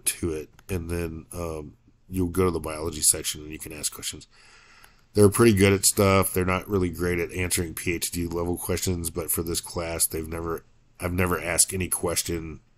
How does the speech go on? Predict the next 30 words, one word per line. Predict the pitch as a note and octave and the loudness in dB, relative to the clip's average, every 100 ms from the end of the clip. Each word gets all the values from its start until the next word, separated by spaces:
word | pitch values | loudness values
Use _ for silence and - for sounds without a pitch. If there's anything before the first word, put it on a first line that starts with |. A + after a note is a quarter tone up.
| - | -6
at | F2 | -4
this | E2+ - | 4 4
level | F2 E2+ D#2 D#2 | 4 -2 -2 -6
that | D2+ | -6
they | D2+ | -8
couldn't | - D#2+ D2 | -6 -8 -8
answer. | D2+ D2 D2 C#2+ _ _ _ _ _ _ _ _ _ _ _ | -6 -4 -4 -10 _ _ _ _ _ _ _ _ _ _ _
I | F#2 | 2
did | F#2 G2+ F#2+ - | 6 6 4 -6
ha-, | G2+ G2 F#2 | 4 4 4
ask | - F#2 | 4 6
them | G#2 F2+ | 6 4
a | |
question | - F#2 - F2+ | 0 0 2 0
at | E2 | -2
a | |
P | - F#2+ E2 | -4 -2 -2
H | - | -2
D | F2+ | -2
level, | F2 E2+ E2 D#2+ | 0 0 -2 -6
and | D#2+ D#2 | -6 -6
the, | D#2+ D#2+ D#2+ - _ _ _ _ _ _ _ _ | -4 -4 -6 -12 _ _ _ _ _ _ _ _
the | F#2 F2 E2+ | 4 4 4
woman | E2+ F2+ F2+ F2 | 2 2 2 0
that | E2+ D#2+ | -2 -2
was, | E2+ D#2+ - - - | 0 2 0 -2 -6
um, | F2+ E2+ E2 D#2 D#2 _ _ | -2 0 -2 -6 -12 _ _
tutoring | - A2 G2+ G2 F#2 | 6 8 8 8 6
me, | F#2 F#2 F2+ F2+ - _ _ - | 4 4 2 0 -2 _ _ -6
uh, | F#2 F2+ | 0 2